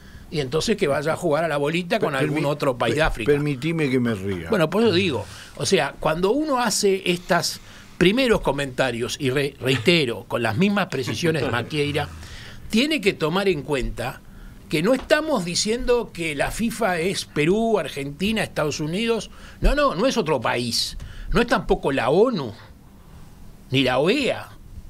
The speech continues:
Speaker 1: Es una entidad privada que actúa so-, sobre sus afiliados.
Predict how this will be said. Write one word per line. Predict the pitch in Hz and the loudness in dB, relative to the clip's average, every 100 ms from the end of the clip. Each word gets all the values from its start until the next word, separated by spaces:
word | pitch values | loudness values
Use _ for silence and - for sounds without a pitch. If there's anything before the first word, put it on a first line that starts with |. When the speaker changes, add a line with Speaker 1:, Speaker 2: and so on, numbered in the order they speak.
| - - | -10 0
Speaker 1:
Es | 262 - | 2 2
una | 294 | 0
entidad | - 165 165 185 | 0 0 0 0
privada | - 160 156 147 135 131 - - | 0 0 4 4 2 -2 -6 -6
que | - 170 | 2 2
actúa | 143 160 202 277 | 2 -2 2 2
so-, | 262 240 | 0 -4
sobre | 165 139 | -4 -4
sus | - 113 | -6 -6
afiliados. | 110 101 117 175 240 175 104 - | -8 -6 -4 0 0 0 -6 -12